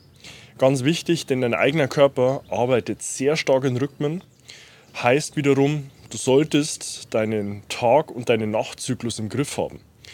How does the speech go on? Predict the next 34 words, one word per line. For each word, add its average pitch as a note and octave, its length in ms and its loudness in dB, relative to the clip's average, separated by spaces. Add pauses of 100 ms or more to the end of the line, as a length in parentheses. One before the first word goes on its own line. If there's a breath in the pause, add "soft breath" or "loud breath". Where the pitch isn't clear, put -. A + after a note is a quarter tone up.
(520 loud breath)
Klingt D#3 220 2
auch A#2 100 6
hier F3 180 4
wieder E3 160 4
sehr C#3+ 140 6
abgedroschen, D#3 640 0
aber B2 100 -2
eine B2 160 -2
Einheitlichkeit A2+ 960 -4
in G#2+ 140 -8
deiner A2 260 -2
Zu-Bett-Geh-Zeit G2 840 -2
und G2+ 160 -8
deiner F#2 340 -6
Aufstehzeit G2 800 -4
ist - 240 -8
essentiell, D3 720 -2
um B2+ 160 -6
deinem A#2+ 160 0
Körper C3 460 2
auch - 180 0
immer D3+ 200 -2
die B2+ 100 -2
gleiche A#2+ 320 2
Information C3+ 580 -2
von A2+ 160 -8
Tag A#2+ 240 0
und G#2+ 80 -2
Nacht D3 260 -4
zu - 140 -4
geben, G#2+ 340 -4 (540 loud breath)
weil A2 100 -4
sich A2+ 160 -4
daran C#3 500 4